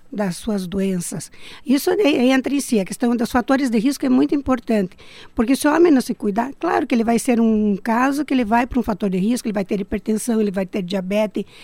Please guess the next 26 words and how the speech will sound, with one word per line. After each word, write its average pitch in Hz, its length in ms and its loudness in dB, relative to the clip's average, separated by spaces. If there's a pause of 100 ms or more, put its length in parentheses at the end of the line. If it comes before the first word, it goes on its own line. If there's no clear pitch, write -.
(220)
ele 214 120 2
vai 214 160 0
ter 220 220 -2
outras 240 380 -2
doenças 220 420 -2
em 190 80 0
si 226 340 -4 (280)
relacionadas 220 1000 0
ao 220 140 0
não 220 180 2 (220)
cuidado. 196 420 -4 (300)
Além 294 480 4
do 285 120 0
câncer 226 360 0
de 247 80 0
próstata, 277 400 -2
que 330 200 -4
ele 330 220 0
tem 285 320 0
como 285 320 4
prevenção 277 840 6
aí 254 200 4
fazer 285 540 0 (400)
esse 240 300 -2
exame, 196 580 -2
né? 233 240 -8